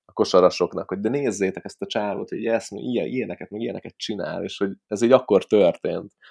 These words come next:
És hogy, ö, hogy, hogy így tök jó volt annak, aki már ezt akkor élőben,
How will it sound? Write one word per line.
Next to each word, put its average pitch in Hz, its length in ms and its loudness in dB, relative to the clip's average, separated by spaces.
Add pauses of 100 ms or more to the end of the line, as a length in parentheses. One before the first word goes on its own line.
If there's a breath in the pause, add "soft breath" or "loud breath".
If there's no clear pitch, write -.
(1040 soft breath)
És 92 280 -10
hogy, 92 180 0
ö, 95 340 2
hogy, 92 260 -6
hogy 95 140 0
így 95 100 -4
tök - 180 -4
jó 87 100 2
volt 90 200 0
annak, 90 240 2
aki 85 160 -2
már 90 180 2
ezt 90 180 -6
akkor 90 240 0
élőben, 87 520 2